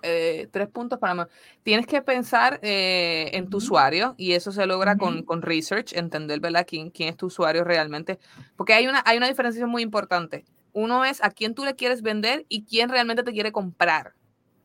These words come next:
Speaker 1: Que no necesariamente son las mismas personas. Eso es muy, muy, muy, muy
Speaker 2: Ujú.
Speaker 1: importante. Así que cuando vayas a diseñar, tienes que tomar en consideración esas dos cosas. Por otro
Speaker 2: Ujú.
Speaker 1: lado,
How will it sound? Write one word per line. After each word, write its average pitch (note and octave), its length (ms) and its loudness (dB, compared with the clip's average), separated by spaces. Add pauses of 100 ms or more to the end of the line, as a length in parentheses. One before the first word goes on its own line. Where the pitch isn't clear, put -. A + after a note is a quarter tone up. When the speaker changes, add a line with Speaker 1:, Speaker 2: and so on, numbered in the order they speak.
(320)
Speaker 1:
Que E3+ 160 0
no G3+ 260 6
necesariamente D#4 480 4
son D4+ 120 0
las C#4+ 100 2
mismas D4 220 0
personas. B3 640 0 (100)
Eso A3 160 -10
es G#3 60 -6
muy, B3 260 -4
muy, C4 260 -6
muy, C4 160 -2
muy A#3+ 160 0
Speaker 2:
Ujú. - 20 0
Speaker 1:
importante. G#3 420 -4
Así - 140 -10
que G#3 180 -4 (260)
cuando F#3 200 -2
vayas F#3 180 0
a A#3 40 0
diseñar, B3 340 -4
tienes A3 200 -8
que A#3 80 -6
tomar A3 220 0
en A3 80 -6
consideración G#3 460 -6
esas G3 220 -8
dos F3+ 160 -8
cosas. E3+ 380 -8 (540)
Por G3+ 160 -2
otro A3 180 -2
Speaker 2:
Ujú. - 0 -
Speaker 1:
lado, C#4 500 4